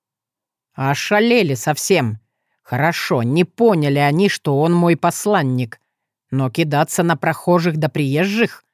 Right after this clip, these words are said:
прошипел он, прихватив полностью заряженный смартфон и пауэрбанк.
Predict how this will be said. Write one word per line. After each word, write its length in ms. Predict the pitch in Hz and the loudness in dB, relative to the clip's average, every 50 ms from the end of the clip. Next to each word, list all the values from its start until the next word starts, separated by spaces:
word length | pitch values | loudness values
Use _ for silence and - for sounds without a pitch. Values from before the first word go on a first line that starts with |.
| _ _ _ _ _ _ _ _ _ - | _ _ _ _ _ _ _ _ _ -6
прошипел 580 | 151 139 - - 160 120 - 156 156 151 170 | -6 -6 -4 -4 -6 -4 -2 -2 -2 0 2
он, 140 | 190 202 160 | 2 2 0
прихватив 640 | - 170 165 - 160 160 165 - 208 196 - - _ _ | 0 -4 -6 -4 -4 -4 -4 -2 -4 -4 -4 -8 _ _
полностью 560 | 240 262 262 240 220 - - - - 185 185 | -2 -2 0 2 0 0 -2 -4 -4 -2 0
заряженный 520 | 170 180 180 202 220 202 185 185 180 170 | 0 0 2 2 2 0 0 -2 -2 -4
смартфон 720 | 151 - - 170 165 170 - - - 285 294 285 294 277 - _ _ _ _ _ _ | -4 -4 -6 -4 -4 -6 -8 -10 -6 -2 -2 0 0 -2 -6 _ _ _ _ _ _
и 100 | - - | -4 -4
пауэрбанк. 1000 | 143 - 190 202 214 233 247 262 277 302 247 262 247 180 143 139 131 110 - - | -2 2 2 4 4 4 4 4 2 2 2 2 2 2 2 -2 -4 -6 -8 -16